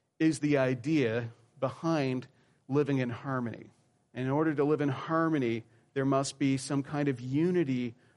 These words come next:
of mind. And if we have that, then we can worship, we can glorify God with one voice. There's a paradox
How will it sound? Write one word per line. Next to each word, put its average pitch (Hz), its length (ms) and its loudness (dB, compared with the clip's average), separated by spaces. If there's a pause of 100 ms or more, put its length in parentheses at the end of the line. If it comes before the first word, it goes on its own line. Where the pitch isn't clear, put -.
(140)
of 131 240 -2
mind. 147 420 2 (1000)
And 143 360 0 (260)
if 160 200 2
we 147 180 2
have 170 380 0
that, 131 260 2
then 147 200 0
we 151 160 2
can 139 260 -2
worship, 139 500 -2
we 131 100 -2
can 131 200 -4
glorify 139 640 0
God 117 500 -2 (580)
with 120 500 -4 (140)
one 117 320 -4
voice. 107 800 -8 (2000)
There's 151 160 -2
a 156 60 -4
paradox 139 920 -2